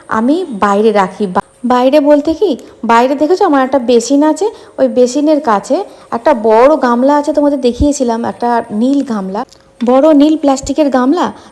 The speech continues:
তার মধ্যে সব বাসনগুলোকে রাখি, মানে এঁটো বাসনগুলোকে রেখে ওই রকমই একটা গামলা আছে, সেটা একটু মট-, ফেটে গেছে আর কি, মানে ঢাকা দেওয়ার যেটা গামলাটা একটু ফেটে গেছে, কিন্তু ওইটা দিয়ে আমি পুরো ঢাকা দিয়ে দিই,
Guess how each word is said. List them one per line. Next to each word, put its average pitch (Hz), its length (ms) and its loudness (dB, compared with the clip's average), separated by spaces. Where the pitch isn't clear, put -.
তার 247 220 -2
মধ্যে 277 440 0
সব 269 680 0
বাসনগুলোকে 262 640 0
রাখি, 180 440 -6
মানে 240 160 -2
এঁটো 247 240 2
বাসনগুলোকে 202 640 -2
রেখে 214 600 -2
ওই 277 140 2
রকমই 392 380 2
একটা 220 720 -4
গামলা 220 500 0
আছে, 208 320 -6
সেটা 320 200 -4
একটু 359 280 2
মট-, 349 300 0
ফেটে 269 240 4
গেছে 170 280 -4
আর 170 200 -4
কি, 339 180 -8
মানে 190 220 -6
ঢাকা 208 340 0
দেওয়ার 202 240 2
যেটা 202 160 -2
গামলাটা 180 480 -2
একটু 226 240 -6
ফেটে 240 260 0
গেছে, 202 300 -4
কিন্তু 285 280 -4
ওইটা 254 260 2
দিয়ে 277 160 0
আমি 262 160 0
পুরো 285 300 -2
ঢাকা 208 320 -4
দিয়ে 190 240 -4
দিই, 175 180 -8